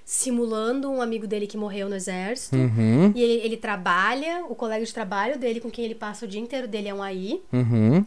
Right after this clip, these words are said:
Speaker 1: E as interações que ele tem com pessoas são interações rápidas, em que, e daí ele já vai
Speaker 2: E frias, né? Porque
Speaker 1: E
Speaker 2: ele teve com a
Speaker 1: frias.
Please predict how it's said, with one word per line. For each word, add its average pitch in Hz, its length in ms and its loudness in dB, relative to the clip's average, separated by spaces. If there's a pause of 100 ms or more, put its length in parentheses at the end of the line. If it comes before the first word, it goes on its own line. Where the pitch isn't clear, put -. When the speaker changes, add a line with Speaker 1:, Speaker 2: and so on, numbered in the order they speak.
Speaker 1:
E 247 80 2
as 233 140 4
interações 254 560 0
que 285 80 -4
ele 277 80 -2
tem 240 180 0
com 254 100 -4
pessoas 247 680 0 (220)
são 262 200 0
interações 254 520 0
rápidas, 311 720 0 (320)
em 277 100 -4
que, 285 160 -4
e 269 140 -2
daí 262 180 2
ele 262 140 -2
já 262 120 -2
vai 247 380 -2
Speaker 2:
E 277 60 6
frias, 185 380 10
né? 131 120 8
Porque - 140 2
Speaker 1:
E 143 40 12
Speaker 2:
ele 139 60 6
teve 170 140 8
com 202 80 10
a 190 40 12
Speaker 1:
frias. 180 40 6